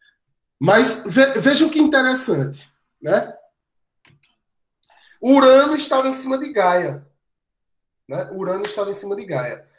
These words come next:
copulando com ela. Imagine, deuses são eternos. Era uma cópula eterna. Meu filho, que é isso, né? E Gaia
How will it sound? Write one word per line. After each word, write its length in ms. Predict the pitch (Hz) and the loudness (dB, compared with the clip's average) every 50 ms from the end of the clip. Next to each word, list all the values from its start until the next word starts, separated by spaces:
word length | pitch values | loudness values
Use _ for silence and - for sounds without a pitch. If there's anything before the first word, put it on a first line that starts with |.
| _ _ _ _ _ | _ _ _ _ _
copulando 880 | - 262 277 285 294 - 330 330 294 254 254 254 254 240 214 180 151 143 | 2 4 4 4 4 6 6 6 6 8 6 6 6 4 2 -2 -4 -2
com 140 | 196 175 | 0 0
ela. 380 | 156 139 120 110 110 - - _ _ _ _ _ _ _ _ _ _ _ _ _ _ _ _ _ _ - | 0 -2 -4 -6 -10 -14 -18 _ _ _ _ _ _ _ _ _ _ _ _ _ _ _ _ _ _ -12
Imagine, 600 | 175 196 240 294 302 294 269 247 202 147 135 139 139 139 | -4 0 2 2 2 2 0 0 0 -2 -4 -6 -8 -4
deuses 380 | 139 180 208 214 226 254 - | 0 2 2 2 2 0 -2
são 220 | - - 247 240 269 | -4 -4 -4 -4 -6
eternos. 800 | 262 - - 170 151 143 139 139 123 110 - - - - _ _ _ _ _ _ _ _ _ _ _ _ _ _ _ | -6 -8 -8 -6 -6 -6 -8 -8 -12 -14 -16 -16 -18 -18 _ _ _ _ _ _ _ _ _ _ _ _ _ _ _
Era 220 | - 185 208 208 226 | -2 0 2 2 0
uma 240 | 240 247 233 - | -2 -4 -6 -8
cópula 560 | - 190 185 190 196 196 233 220 226 226 - - - | -8 -6 -6 -6 -6 -6 -6 -6 -6 -6 -6 -8 -12
eterna. 800 | 233 226 - - 147 143 147 151 143 143 135 120 110 - _ _ _ _ _ _ _ _ _ _ _ _ | -12 -12 -12 -12 -12 -10 -10 -10 -10 -10 -12 -12 -12 -16 _ _ _ _ _ _ _ _ _ _ _ _
Meu 140 | 127 160 175 | -8 -6 -6
filho, 600 | 175 - - - 160 143 143 143 151 175 - - | -6 -8 -12 -12 -10 -8 -6 -8 -8 -10 -12 -12
que 80 | - 202 | -10 -10
é 120 | 208 320 | -10 -8
isso, 420 | - - 151 151 143 - - 139 135 | -10 -10 -10 -10 -10 -12 -10 -12 -12
né? 180 | 135 - - - _ _ _ _ _ _ _ _ _ _ _ _ _ _ _ _ _ _ _ _ - | -12 -14 -16 -20 _ _ _ _ _ _ _ _ _ _ _ _ _ _ _ _ _ _ _ _ 0
E 220 | 302 311 330 - | 2 4 4 4
Gaia 680 | - 226 214 202 196 185 180 165 151 147 143 139 - | 2 2 2 4 4 2 2 0 -2 -6 -8 -10 -14